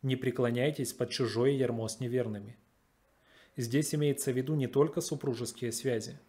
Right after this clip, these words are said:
но и любые доверительные и партнёрские взаимоотношения с теми, кто не любит Бога или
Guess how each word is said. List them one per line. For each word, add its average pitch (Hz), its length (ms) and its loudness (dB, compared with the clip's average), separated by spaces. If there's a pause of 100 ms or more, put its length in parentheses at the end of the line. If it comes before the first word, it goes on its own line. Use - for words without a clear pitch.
(340)
но 135 160 4
и 131 100 4
любые 131 640 4 (200)
доверительные 120 760 2
и 131 160 -4
партнёрские 123 640 -2
взаимоотношения 120 840 -4
с - 100 -10
теми, 139 380 -4 (480)
кто - 220 -2
не 175 100 4
любит 117 340 4
Бога 127 480 4
или 151 160 0